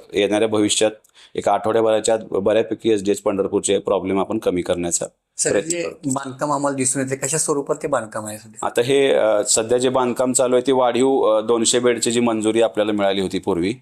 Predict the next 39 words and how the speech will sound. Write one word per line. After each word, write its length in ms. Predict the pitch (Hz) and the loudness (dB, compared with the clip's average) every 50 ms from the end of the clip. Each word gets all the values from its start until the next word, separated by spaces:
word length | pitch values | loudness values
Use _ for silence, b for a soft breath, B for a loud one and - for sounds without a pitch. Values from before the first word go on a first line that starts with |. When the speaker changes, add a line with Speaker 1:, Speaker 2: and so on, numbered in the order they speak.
| _ _ - | _ _ -4
Speaker 1:
त्याचं 180 | 98 95 107 113 110 | -2 0 0 0 0
ते 60 | 113 110 | 0 0
बांधकाम 440 | 113 113 107 107 101 107 110 110 | 0 0 0 0 0 0 -2 -2
चालू 240 | 107 - 117 110 110 | 0 0 0 2 2
आहे, 100 | 107 104 | 2 2
गेल्या 160 | 107 101 104 | 2 2 2
सहा 280 | 101 - 104 98 98 101 | 2 2 0 2 2 0
आठ 140 | 101 101 107 | 0 0 0
महिन्यापासून 480 | 104 101 98 101 92 101 - - 98 | -2 -2 -2 -2 -2 -2 -2 -2 -2
ते 100 | 92 101 | -2 0
बांधकाम 420 | 98 101 95 90 87 - 90 90 90 | 0 0 -2 -2 -2 -4 -4 -2 0
चालू 260 | - 95 87 82 90 | 0 -2 0 0 -2
आहे. 80 | 117 120 b b b b b b b - | -2 -2 b b b b b b b -6
तर 60 | - | -4
त्या 160 | - 104 101 | -2 -2 0
बांधकामामुळे 640 | 104 107 101 104 101 - 107 110 117 113 117 117 120 120 | 0 0 0 -2 -2 -2 0 0 0 0 2 0 0 0
थोडंसं 360 | 127 117 113 110 - - 113 | 0 0 0 0 2 2 0
आपल्याला, 400 | 110 110 - 113 110 113 113 113 107 90 85 80 85 76 71 - - - - | 0 2 0 0 2 2 2 2 2 2 2 0 0 0 -2 -4 -8 -6 -2
अ, 80 | 85 85 | -2 0
हे, 320 | 95 104 104 - - - - | 2 0 0 0 -4 -6 -2
अ, 260 | - 87 87 87 82 80 - - - - - - | 0 0 0 0 -2 -6 -10 -12 -14 -14 -12 -12
लिकेज 440 | - 90 107 107 - - 113 110 110 | -6 -2 -2 -2 0 0 0 2 2
वगैरे 220 | 110 107 113 113 | 2 2 2 2
प्रॉब्लेम 380 | 110 113 123 113 104 107 110 110 | 2 2 0 0 2 0 0 0
होता, 240 | 113 117 110 - 101 | 0 0 0 -2 -2
पण 180 | - 110 107 101 | -2 -2 -4 -4
तिथले 200 | 104 - - 107 | -4 -4 -4 -2
कॉन्ट्रॅक्टर 540 | - 110 107 104 98 104 104 101 - 110 110 | 0 0 -2 -2 0 -2 -2 -2 0 0 0
व 80 | 110 | 0
पीडब्ल्यूचे 520 | 110 - 110 107 107 104 107 104 - - 107 | 2 0 0 0 2 2 2 2 2 2 0
अधिकारी 440 | 101 98 101 95 107 98 90 87 - B B B B B B B - | 0 0 0 0 0 0 0 -2 -8 B B B B B B B -2
यांनी 160 | 104 101 110 | 0 2 2
स्वतः 280 | 107 - 113 - - 117 | 2 2 0 0 0 -2
भेट 320 | 113 120 117 117 110 113 | 0 0 0 -2 -2 0
देऊन 180 | 101 110 113 110 | 0 0 0 2
तो 100 | 107 110 | 0 0
सर्व 240 | 101 113 104 107 107 | 0 0 2 2 2
आता 220 | 107 104 - 104 | 2 2 0 -2
काल, 240 | - - 101 101 | 0 0 0 0